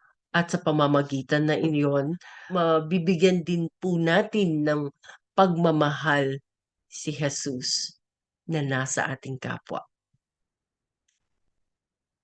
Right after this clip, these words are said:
Hari natin si Jesus. Gawin natin hari ng ating buhay sa pagtulong sa ating mga kapwa.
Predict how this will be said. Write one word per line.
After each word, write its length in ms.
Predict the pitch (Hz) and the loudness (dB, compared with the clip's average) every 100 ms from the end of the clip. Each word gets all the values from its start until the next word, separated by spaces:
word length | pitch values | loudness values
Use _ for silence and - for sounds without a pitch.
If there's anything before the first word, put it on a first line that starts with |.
| _ _ - | _ _ -2
Hari 480 | 180 185 190 220 - _ _ _ _ _ _ _ _ _ - | 4 4 4 2 -2 _ _ _ _ _ _ _ _ _ -4
natin 480 | 160 151 147 165 170 | 2 2 0 -2 -2
si 220 | - 160 | 0 -2
Jesus. 720 | 151 - 135 127 - - - _ _ _ _ _ - | -2 -6 -8 -8 -8 -8 -10 _ _ _ _ _ -4
Gawin 360 | 165 156 151 | 0 0 2
natin 400 | 147 139 143 139 | 0 0 -2 -2
hari 560 | 135 160 165 170 185 196 | 0 2 2 2 -2 -4
ng 360 | - - 175 - | -8 -4 -4 -2
ating 400 | 170 165 165 160 | -2 -2 -6 -4
buhay 560 | 156 151 139 131 127 131 _ _ _ _ _ _ _ _ | -4 -4 -4 -6 -6 -10 _ _ _ _ _ _ _ _
sa 480 | - - 147 139 143 - - _ | -6 0 4 2 0 -8 -20 _
pagtulong 800 | 165 151 - 165 160 151 147 139 | 4 4 2 2 4 6 6 4
sa 240 | 143 - 147 | -2 -4 -4
ating 240 | 135 139 135 | -4 -4 -2
mga 320 | 131 131 131 | 0 -2 -2
kapwa. 400 | 127 123 - 87 | -4 -4 -4 -8